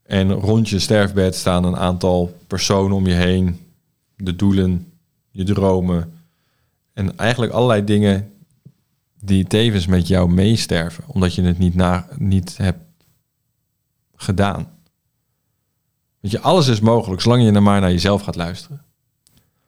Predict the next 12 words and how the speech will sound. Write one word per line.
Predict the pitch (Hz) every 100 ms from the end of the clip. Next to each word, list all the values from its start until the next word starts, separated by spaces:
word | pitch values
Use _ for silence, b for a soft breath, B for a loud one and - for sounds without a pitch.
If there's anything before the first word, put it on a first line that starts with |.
| _
Alles | - 151 139
is | 123
mogelijk | 104 110 113 104 95 90 - _ _ _ _ _ _ _ _ _ _
wanneer | - 101 98 98 98
jij | 95 92 92 90 - _
de | - 101
excuses | 104 - - _ _ - 240 147 104 85 95
die | - 107
jij | 101 98
jezelf | 95 101 95 90
vertelt | 87 95 90 95 -
loslaat. | 110 123 - 82 - -